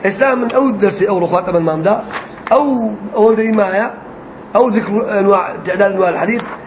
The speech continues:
ديخين ما هو محاولش دكين أو أنا هل خد سريعك زاري ولا سل لك نخرج بين ناس دكين دلهم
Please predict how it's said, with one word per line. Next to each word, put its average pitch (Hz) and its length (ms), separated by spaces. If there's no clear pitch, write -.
ديخين 240 400
ما 269 60
هو 240 240
محاولش 208 480
دكين 247 440
أو 240 140
أنا 254 360
هل 226 500
خد 214 180
سريعك 214 440
زاري 240 260
ولا 214 140
سل 254 300
لك 220 140
نخرج 240 200
بين 233 160
ناس 208 160
دكين 240 240
دلهم 247 280